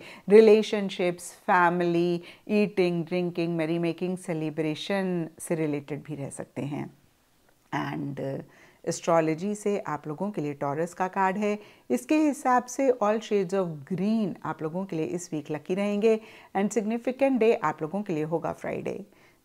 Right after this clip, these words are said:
तो ये था सिरिडेरियस आप लोगों के लिए कमिंग वीक का साप्ताहिक राशिफल। और नीचे मुझे कमेंट सेक्शन में ज़रूर बताएं कि ये कितना आपके साथ रेजोनेट किया,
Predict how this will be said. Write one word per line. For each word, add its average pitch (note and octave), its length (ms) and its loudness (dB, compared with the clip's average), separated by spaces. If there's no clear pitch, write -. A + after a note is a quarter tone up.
तो D#3 220 -4
ये G3 180 4
था A#3 160 0
सिरिडेरियस E3 580 -2
आप D#3 160 -2
लोगों G3 180 -2
के B3+ 100 -2
लिए B3 80 2
कमिंग B3 260 0
वीक A#3+ 200 -4
का A#3+ 100 0
साप्ताहिक A#3 520 -2
राशिफल। B3 520 0
और E3+ 60 0
नीचे D#3+ 260 -2
मुझे D#3+ 200 -6
कमेंट D3+ 280 -8
सेक्शन - 280 -12
में D3+ 140 -8
ज़रूर E3 340 -2
बताएं F#3+ 420 -2
कि F3+ 140 -8
ये E3+ 140 0
कितना A#3+ 500 -4
आपके E3 300 -4
साथ D3 280 -10
रेजोनेट F3 420 -4
किया, F3+ 320 2